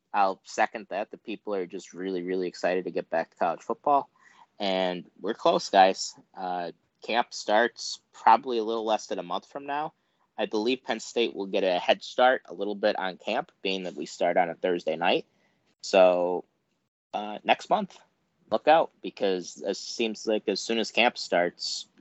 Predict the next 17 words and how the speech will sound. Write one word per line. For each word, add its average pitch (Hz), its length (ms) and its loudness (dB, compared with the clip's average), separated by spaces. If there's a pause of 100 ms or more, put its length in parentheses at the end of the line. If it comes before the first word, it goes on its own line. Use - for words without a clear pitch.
(260)
uh, 92 160 -4
you 87 160 0
blink, 107 540 6 (100)
and 90 180 -2
then 87 540 2 (500)
we're 95 180 4
going 95 240 4
to 92 60 -4
be 92 460 0
in 95 140 -2
West 98 200 0
Lafayette. 120 440 2 (180)
So, 80 600 -8 (180)
very 87 180 -2
excited - 340 -2
for - 120 -16
that. - 160 -8